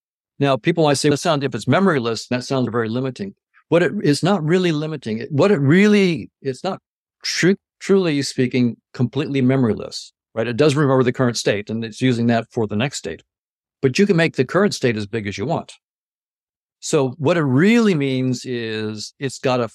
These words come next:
finite memory, as big as you want,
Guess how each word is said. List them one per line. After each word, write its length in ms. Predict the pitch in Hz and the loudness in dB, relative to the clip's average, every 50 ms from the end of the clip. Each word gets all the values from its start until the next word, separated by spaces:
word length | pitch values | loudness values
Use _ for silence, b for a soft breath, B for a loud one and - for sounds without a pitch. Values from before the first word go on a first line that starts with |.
| _ _ - | _ _ -6
finite 400 | 165 170 190 202 190 160 131 110 | -4 -2 -2 -2 -2 -4 -4 -4
memory, 300 | 110 110 107 98 95 101 | -6 -8 -8 -8 -10 -10
as 120 | 117 113 - _ _ _ - | -12 -12 -14 _ _ _ 0
big 460 | - 170 185 196 202 208 208 202 185 | 2 4 4 4 4 2 2 0 0
as 160 | 196 180 - 202 | 0 0 2 2
you 120 | 196 180 | 2 2
want, 420 | 185 202 175 127 120 120 - - | 2 2 2 0 0 -2 -4 -10